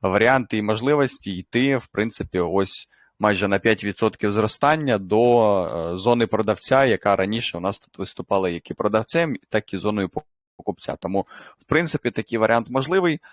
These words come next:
але, е, поки ми знаходимося вище зони там сто три, ну, або там сто два і п'ять. Тому що якщо ми розвернемось, наприклад, до, е, зони там сто два і п'ять, в принципі, ще можемо тоді відторгуватись вгору.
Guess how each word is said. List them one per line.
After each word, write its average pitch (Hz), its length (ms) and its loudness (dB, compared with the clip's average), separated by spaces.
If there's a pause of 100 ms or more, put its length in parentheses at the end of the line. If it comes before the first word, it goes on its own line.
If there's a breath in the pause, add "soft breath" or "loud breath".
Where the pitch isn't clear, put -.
(160 loud breath)
але, 123 380 4
е, 92 320 2
поки 127 260 2
ми 117 160 2
знаходимося 101 640 -2
вище 104 360 -4
зони 101 300 0
там - 240 -10
сто - 240 -4
три, 117 480 0 (120)
ну, 104 100 -4
або 92 240 2
там 90 160 -2
сто - 200 -4
два 98 200 2
і 98 60 2
п'ять. - 400 -4
Тому 87 200 -4
що - 160 -2
якщо 113 260 0
ми 95 300 2
розвернемось, 101 640 0
наприклад, 90 500 -4 (420 soft breath)
до, 90 720 2
е, 90 40 -6
зони 98 260 0
там 85 220 -8
сто - 200 -4
два 104 160 0
і 113 100 0
п'ять, 175 300 0
в - 40 -20
принципі, - 420 -6
ще - 180 -4
можемо 92 400 -2
тоді 95 300 -8
відторгуватись 92 680 -2
вгору. 95 320 -4